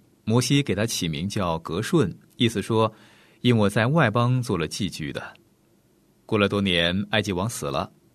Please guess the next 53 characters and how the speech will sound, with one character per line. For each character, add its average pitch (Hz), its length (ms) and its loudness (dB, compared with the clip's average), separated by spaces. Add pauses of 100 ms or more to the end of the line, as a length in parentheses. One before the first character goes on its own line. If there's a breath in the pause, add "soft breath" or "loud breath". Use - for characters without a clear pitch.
(160)
以 123 120 4
色 123 140 2
列 202 120 8
人 139 240 2
因 170 140 2
做 139 180 2
苦 80 240 -8
工， 147 340 2 (200 loud breath)
就 101 360 2
叹 135 300 -2
息 120 180 -6
哀 127 140 -2
求， 80 420 -4 (320)
他 110 140 2
们 104 100 2
的 95 80 0
哀 117 120 2
声 123 340 0
达 85 180 -2
于 90 120 -2
神。 78 400 -6 (640 soft breath)
神 113 300 2
听 123 220 0
见 107 180 2
他 101 160 0
们 95 100 0
的 92 60 -4
哀 117 160 2
声， 127 300 0 (180 loud breath)
就 117 220 2
纪 170 240 2
念 113 240 2
他 107 200 0
与 92 160 0
亚 139 140 2
伯 90 120 -4
拉 113 160 0
罕、 69 360 -2 (120)
以 82 160 -4
撒、 127 360 0 (100)
雅 82 240 0
各 107 340 0
所 73 200 -6
立 92 140 -4
的 76 100 -4
约。 101 300 -2 (840 soft breath)
神 117 220 0
看 127 200 0
顾 101 120 -2
以 85 140 0
色 120 140 -2
列 101 120 -2
人， 82 380 -2